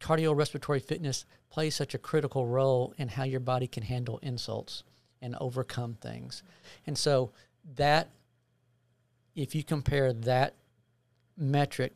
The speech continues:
to anything else, it's the most potent way to increase your longevity,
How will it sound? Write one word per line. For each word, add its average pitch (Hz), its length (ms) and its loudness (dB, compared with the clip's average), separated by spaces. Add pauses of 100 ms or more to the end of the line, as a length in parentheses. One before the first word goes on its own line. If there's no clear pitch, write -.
to - 280 -4
anything 147 340 -2
else, 139 120 -4
it's 156 220 -4
the 139 100 -4
most 131 320 -2
potent 156 520 -2
way 135 420 0 (300)
to - 220 -8
increase 135 520 -2
your 127 140 -2
longevity, 117 880 -2